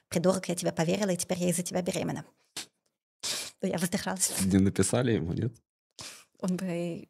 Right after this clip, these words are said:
Speaker 1: я думаю, что любой мужчина нервно реагирует на сообщения такого рода.
Speaker 2: Как, э, ваше материнство?
Speaker 1: Ну, благополучно в целом.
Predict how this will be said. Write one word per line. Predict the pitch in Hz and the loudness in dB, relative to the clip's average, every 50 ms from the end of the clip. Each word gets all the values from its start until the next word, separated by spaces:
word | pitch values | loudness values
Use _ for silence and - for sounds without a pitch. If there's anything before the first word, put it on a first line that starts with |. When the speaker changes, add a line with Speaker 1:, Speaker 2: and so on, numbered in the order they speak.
| _ - | _ -2
Speaker 1:
я | 202 190 185 | 0 2 4
думаю, | 175 180 185 175 | 4 4 4 2
что | - - | 2 2
любой | 180 170 160 180 175 | 0 2 4 4 4
мужчина | 175 175 - - 180 | 4 2 2 2 4
нервно | 180 170 165 180 190 | 4 4 4 2 0
реагирует | 185 185 - - 202 202 208 - | -2 -2 -2 -2 -4 -4 -4 -4
на | 202 | -6
сообщения | 196 - 196 202 - - 202 208 | -6 -4 -6 -6 -6 -4 -6 -4
такого | 196 - - 185 175 | -4 -2 -2 -2 0
рода. | 175 - 196 202 - - - - - _ _ _ _ _ - - - - - _ _ - - | 0 -2 -2 -4 -6 -14 -18 -20 -20 _ _ _ _ _ -20 -18 -18 -18 -18 _ _ -8 4
Speaker 2:
Как, | - 110 101 - - - - | 8 8 8 8 6 2 4
э, | 98 90 90 87 87 85 | 6 8 8 8 6 4
ваше | 82 90 87 - - - | 4 2 0 0 -2 -4
материнство? | 82 78 - - 85 85 87 85 85 - - _ _ _ _ _ _ _ _ _ - - - - _ _ _ _ _ - | -8 -8 -6 -4 -4 -4 -4 -4 -8 -12 -20 _ _ _ _ _ _ _ _ _ -20 -20 -20 -20 _ _ _ _ _ 2
Speaker 1:
Ну, | 240 262 285 | 4 4 4
благополучно | - 220 240 247 - - 269 185 185 220 - - 214 | 4 2 0 0 2 2 4 4 4 2 2 0 0
в | - | 2
целом. | - 196 180 180 180 | 2 2 4 4 2